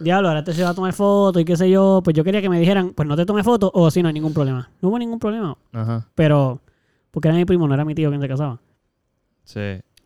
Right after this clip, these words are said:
Speaker 1: Pero igual, ajá. Siento que eso es lo que, el, yo entiendo la
Speaker 2: Sí.
Speaker 1: pasión de Caro, de tiene que respetar el dress code, sí. Pero al mismo tiempo puedo entender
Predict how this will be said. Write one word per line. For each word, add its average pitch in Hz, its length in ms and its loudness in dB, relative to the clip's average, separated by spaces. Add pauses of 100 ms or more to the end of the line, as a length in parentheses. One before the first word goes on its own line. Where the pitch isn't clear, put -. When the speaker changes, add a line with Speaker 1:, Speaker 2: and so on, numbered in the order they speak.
(360)
Speaker 1:
Pero 160 120 0
igual, 156 360 2 (420)
ajá. 131 240 -6 (400)
Siento 170 260 -2
que 196 80 -6
eso 190 120 -4
es 202 40 -2
lo 185 120 -2
que, 175 300 -2 (460)
el, 170 220 0
yo 175 200 4
entiendo 196 280 -4
la 208 80 -4
Speaker 2:
Sí. 196 40 -8
Speaker 1:
pasión 220 280 0
de 220 100 2
Caro, 202 460 2 (300)
de 160 580 6
tiene 170 160 2
que 190 80 0
respetar 202 320 2
el 214 80 0
dress 226 220 0
code, 180 260 2
sí. 196 380 4 (720)
Pero 156 140 2
al 160 80 4
mismo 175 180 4
tiempo 185 220 2
puedo 190 160 4
entender 208 580 0